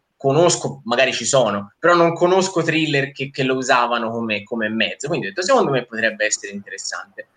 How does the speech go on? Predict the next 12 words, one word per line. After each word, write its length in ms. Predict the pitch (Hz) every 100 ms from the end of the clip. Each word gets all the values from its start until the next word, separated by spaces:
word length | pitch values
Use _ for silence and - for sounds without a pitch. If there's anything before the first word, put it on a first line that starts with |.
| _ _
E 180 | 269 269
poi 200 | 226 185
da 100 | 196
lì 200 | 180 175
abbiamo 280 | 147 135
costruito 520 | 139 147 180 160 143 143
appunto 400 | 139 127 120 117
tutti 220 | 131 -
i 20 |
personaggi, 520 | 120 - 160 117 117
eccetera. 360 | 123 117 107 120
Perché? 580 | - 160 - - 104